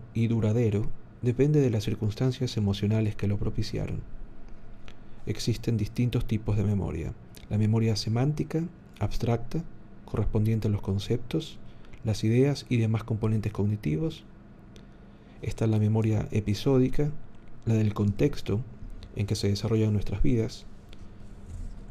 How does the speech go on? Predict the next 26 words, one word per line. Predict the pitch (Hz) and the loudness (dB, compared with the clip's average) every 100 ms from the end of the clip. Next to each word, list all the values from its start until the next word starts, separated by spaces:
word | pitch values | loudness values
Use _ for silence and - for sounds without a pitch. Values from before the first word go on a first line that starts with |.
| - - - | -14 -14 -8
las | - 104 | -4 -2
caras | 117 110 | 0 2
de | 107 | 2
la | 101 | 2
gente, | - 139 127 127 127 | 2 2 2 0 0
los | 107 | 0
lugares | 110 113 113 117 - - | 2 2 2 2 -2 -4
y | |
otros | 104 101 | -2 0
detalles, | 110 - 131 110 113 - - - - - - - - - | -2 0 2 2 -2 -6 -12 -14 -18 -20 -20 -20 -20 -8
y | - | 0
la | 147 | 2
memoria | 135 117 120 123 | 4 4 4 2
de | 120 110 | 2 0
trabajo | 110 113 113 - 107 104 - - - | 2 2 2 0 -4 -4 -10 -20 -4
a | 101 | -4
corto | 113 104 104 | 0 0 0
plazo, | 110 120 117 113 | 0 0 0 0
o | 107 | 0
algo | 107 107 | 2 0
así | - | -2
como | 117 110 104 98 - | -4 -2 0 -2 0
la | 113 101 | 0 2
ram | - 135 117 101 - | 2 2 4 2 0
del | 110 | 2
cerebro. | 98 104 101 87 - | 4 4 2 -2 -4